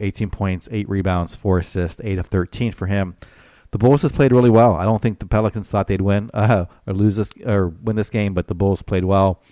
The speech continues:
Uh, two steals and a block. I'm not really trusting anyone else. Uh, we know Porter will be the fourth person there. That will be a high-usage guy. Lopez, uh, is expected to get moved, but even if he doesn't, um,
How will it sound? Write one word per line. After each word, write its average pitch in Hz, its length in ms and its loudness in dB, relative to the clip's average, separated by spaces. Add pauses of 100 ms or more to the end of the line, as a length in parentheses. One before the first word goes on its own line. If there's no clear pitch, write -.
(340)
Uh, 95 160 0
two 107 220 0
steals 110 320 2
and 101 80 0
a - 20 0
block. 101 460 2 (1300)
I'm - 300 -8
not 131 140 4
really 135 120 8
trusting 127 380 2
anyone 127 320 4
else. 127 400 4
Uh, 104 400 6
we 113 80 6
know 113 100 8
Porter 113 360 6
will 113 60 8
be 110 120 4
the 98 100 4
fourth 107 320 2
person 107 280 0
there. 104 260 2
That 101 100 2
will 98 140 2
be 98 180 2
a 92 60 4
high-usage 98 500 0
guy. 95 280 2
Lopez, 98 640 0 (880)
uh, 95 340 0
is 101 140 -4
expected - 360 0
to 131 60 0
get 123 140 2
moved, 117 320 4
but 120 100 -4
even 120 200 0
if 101 80 -2
he 104 60 -2
doesn't, 104 680 2
um, 92 500 -4